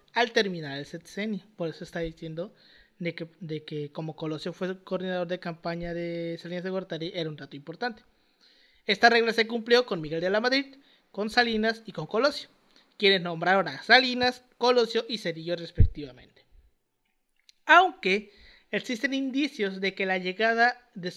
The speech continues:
de Cedillo al equipo colosista fue por orden de Salinas de Gortari, pero pues, eh, ellos dos sostienen que, eh, fue Cedillo el que lo solicitó, el que dijo, "¿Sabes qué, güey? Yo me voy contigo". Dicen,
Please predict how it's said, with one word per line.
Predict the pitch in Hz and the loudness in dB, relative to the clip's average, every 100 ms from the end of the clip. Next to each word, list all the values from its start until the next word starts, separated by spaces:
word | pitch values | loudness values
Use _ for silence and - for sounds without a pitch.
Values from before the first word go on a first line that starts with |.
| - | -16
de | 180 190 | -6 -4
Cedillo | 190 196 214 | -4 -2 2
al | 214 | 2
equipo | 202 208 196 208 | 0 -6 -6 -4
colosista | 208 208 202 196 - 185 - _ _ _ | -2 -2 -4 -12 -8 -10 -12 _ _ _
fue | _ 208 208 | _ -2 2
por | 214 208 - _ | 0 -2 -10 _
orden | 202 196 196 | 0 0 0
de | 190 | -6
Salinas | 180 165 160 | -6 -8 -6
de | 165 | -4
Gortari, | 170 175 226 220 196 - _ _ _ _ _ _ | -2 0 4 4 2 -10 _ _ _ _ _ _
pero | 247 269 262 262 | 6 6 4 0
pues, | 254 254 - _ | 2 2 -4 _
eh, | 190 180 180 - | -6 -6 -8 -6
ellos | 196 208 196 | -2 -2 0
dos | 220 233 | -2 -2
sostienen | 208 175 - 202 214 208 | -4 -10 -6 -4 -2 -6
que, | - 165 165 160 160 _ _ - | -8 -8 -6 -8 -12 _ _ -10
eh, | 170 170 165 | -8 -6 -8
fue | - 208 214 202 | -2 0 0 0
Cedillo | - 190 202 202 | -4 -4 -2 -2
el | 196 175 | -2 -6
que | - 165 | -10 -8
lo | 156 151 | -10 -12
solicitó, | 165 165 165 160 | -12 -12 -14 -14
el | 147 | -14
que | 165 | -14
dijo, | 165 | -10
"¿Sabes | 196 196 202 | -8 -8 -4
qué, | 240 | -4
güey? | 202 151 | -4 -8
Yo | 170 | -8
me | 180 | -8
voy | 175 | -8
contigo". | 165 151 139 _ _ _ _ _ _ _ _ _ _ _ _ _ _ _ - | -10 -16 -20 _ _ _ _ _ _ _ _ _ _ _ _ _ _ _ -12
Dicen, | 175 160 - | -10 -10 -12